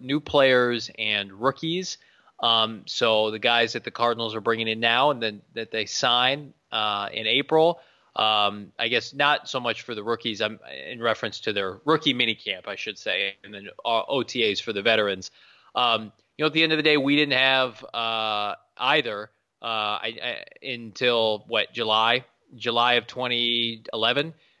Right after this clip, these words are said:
We had a lockout. We didn't have O T As then, and, you know, the season went on just fine. So as long as games aren't affected, you know, I'm not worried about it. You talk about, you know, if they shorten the preseason, I'm sure more, more players would be all for it.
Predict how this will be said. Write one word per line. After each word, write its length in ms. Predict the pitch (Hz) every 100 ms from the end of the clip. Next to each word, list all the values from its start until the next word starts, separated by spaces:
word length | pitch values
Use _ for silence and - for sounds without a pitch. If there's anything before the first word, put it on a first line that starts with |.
| -
We 120 | 113
had 80 | 113
a 40 |
lockout. 720 | 107 117 127 139 131 127 -
We 100 | 123
didn't 120 | 117 117
have 120 | 117
O 100 | 117
T 280 | 120 117 113
As 100 | 107
then, 360 | 117 117 117
and, 240 | 110 104 95
you 120 | - 104
know, 100 | 101
the 100 | 101
season 340 | 131 117 113
went 140 | 110
on 160 | 110 104
just 240 | 110 98
fine. 320 | - 113 104 92
So 180 | 110
as 140 | 104 110
long 200 | 143 190
as 140 | 165
games 400 | - 131 135 127
aren't 160 | 120 110
affected, 580 | - 135 - 110 101 101 - - _ _ _
you 80 | 110
know, 80 | 110
I'm 120 | 123
not 240 | 131 117
worried 240 | 117 123 120
about 320 | 117 117 117
it. 180 | 117 113
You 100 | 120
talk 240 | 120 117 110
about, 300 | 107 104 104 -
you 100 | 117
know, 60 |
if 100 | 107
they 120 | 123
shorten 260 | 127 131 117
the 80 | 110
preseason, 540 | - 127 - 123 113
I'm 100 | 107
sure 180 | - 117
more, 300 | 104 110 - _ _ _
more 140 | 131 127
players 380 | 127 127 127 127
would 100 | 117
be 120 | 113
all 140 | 113
for 300 | - 131 139
it. 180 | 143 -